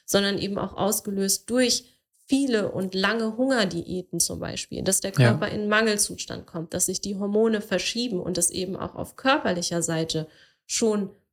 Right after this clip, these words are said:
Speaker 1: Problematiken gibt, die ja wiederum auch Stimmungsschwankungen machen und
Speaker 2: Mhm.
Speaker 1: Depressionen auslösen können. Ja, also auch das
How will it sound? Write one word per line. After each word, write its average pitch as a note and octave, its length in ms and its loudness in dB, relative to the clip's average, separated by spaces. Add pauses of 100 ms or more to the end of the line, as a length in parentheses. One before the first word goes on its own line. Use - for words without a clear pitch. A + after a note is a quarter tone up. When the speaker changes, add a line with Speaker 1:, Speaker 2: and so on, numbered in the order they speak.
(120)
Speaker 1:
Problematiken F#3 800 2
gibt, - 320 -8 (180)
die A3 80 4
ja A3 120 6
wiederum G#3+ 440 -2 (100)
auch B3 440 4 (120)
Stimmungsschwankungen E3+ 1040 0
machen D#3+ 260 4
und B2 100 8
Speaker 2:
Mhm. A2 160 6
Speaker 1:
Depressionen D#3+ 600 -2
auslösen - 560 -6
können. - 300 -12 (320)
Ja, G#3+ 160 4
also A3 240 0
auch F3 180 -2
das - 480 0